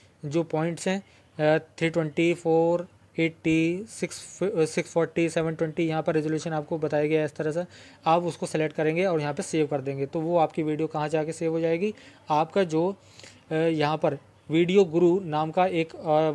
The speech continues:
क्या बन जाएगा, वीडियो गुरु नाम का आपका एक फ़ोल्डर बन जाएगा आपकी स्टोरेज में, वहाँ पर ये सेव हो जाएगा। ठीक है, तो इतना काम आपको कर लेना है। यहाँ पर बहुत सारे ऑप्शन उसमें अंदर होंगे, जब आप उसको एप्लीकेशन को यूज़ करेंगे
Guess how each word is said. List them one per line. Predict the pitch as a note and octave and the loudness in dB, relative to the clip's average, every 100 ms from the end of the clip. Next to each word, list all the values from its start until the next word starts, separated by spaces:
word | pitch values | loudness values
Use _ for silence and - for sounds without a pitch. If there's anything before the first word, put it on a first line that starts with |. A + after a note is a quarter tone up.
| D#3+ G3+ | -4 -4
क्या | E3 | 2
बन | D#3+ D#3+ | 2 2
जाएगा, | E3 E3 F#3 A3 - - - - C#3 | 0 2 0 -2 -10 -20 -20 -14 -4
वीडियो | D3 F#3 | 2 2
गुरु | F3 F3+ | 2 -2
नाम | F3 E3+ | -2 -2
का | F3+ | 2
आपका | E3 D#3 F#3+ | 2 2 -2
एक | F#3+ | 0
फ़ोल्डर | - D3 D#3 | -2 0 0
बन | D#3+ | -2
जाएगा | D#3 D#3+ E3 | 0 0 2
आपकी | E3 F3+ | 0 -2
स्टोरेज | - E3+ E3+ | -4 0 0
में, | F3 | 0
वहाँ | G#3 D3 C#3+ | -2 -2 -2
पर | D#3+ | 0
ये | F3+ | 0
सेव | G#3+ - D#3+ | 0 2 2
हो | C#3+ | 2
जाएगा। | C#3 C3+ C3+ C3+ - _ - | 0 -2 -4 -6 -8 _ -6
ठीक | G#3 G3+ | -2 -2
है, | D3 - - - | -4 -6 -20 2
तो | G#3 | 4
इतना | F3+ F#3+ G#3 | 4 2 0
काम | G3 G3 F#3+ | 2 2 2
आपको | F3 F#3+ | 0 -2
कर | F3 | 0
लेना | D#3+ E3 E3 | 2 2 2
है। | G3 | 0
यहाँ | E3+ D#3+ | 0 -2
पर | E3+ F3+ | -2 -2
बहुत | D3+ D#3+ | -2 0
सारे | F#3+ F#3 | 2 4
ऑप्शन | D#3 - F3+ | 2 0 -4
उसमें | E3 F#3 F#3 G3 | -2 -2 -4 -4
अंदर | E3 D#3 D#3+ | -4 0 0
होंगे, | E3+ F#3+ | 2 0
जब | E3+ | 2
आप | E3 E3+ | 2 0
उसको | E3+ F#3+ F3 | -6 -2 -2
एप्लीकेशन | D#3+ D#3 D3+ | 0 -6 -6
को | D#3+ | -4
यूज़ | D#3+ D#3 D#3 | -2 -2 -2
करेंगे | D#3 D3+ F3 | -4 -2 -4